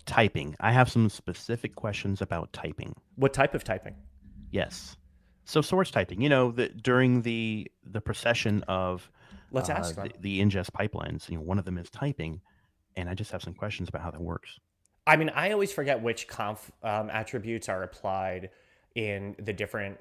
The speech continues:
Speaker 2: um, phases of the ingest pipeline, but I'm
Speaker 1: Mm-hmm,
Speaker 2: pretty sure
Speaker 1: mm-hmm.
Speaker 2: Sarah and Ben are gonna be able to clear that up for us.
Speaker 1: I think, yeah, I think that's great.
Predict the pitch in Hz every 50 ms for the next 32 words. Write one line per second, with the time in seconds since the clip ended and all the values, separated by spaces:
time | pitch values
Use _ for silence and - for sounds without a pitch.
0 | _ _ - 98 95 92 87 87 87 85 85 - _ _ _ - - - 110 98
1 | 98 101 120 127 135 143 135 - - - 127 117 123 135 127 120 - 135 - -
2 | - 143 139 - - 143 139 147 143 113 120 107 104 98 98 104 127 123 - -
3 | - 104 101 101 110 98 95 95 98 92 92 87 95 92 92 90 90 - 95 92
4 | 85 92 90 90 92 - - - 98 92 90 92 90 _ _ _ _ _ _ _
5 | _ - 143 120 101 95 95 90 95 92 - - - 82 90 92 - - 107 -
6 | - 139 123 - - - 110 110 95 85 - _ - 90 90 - 95 - 92 87
7 | - - - 92 87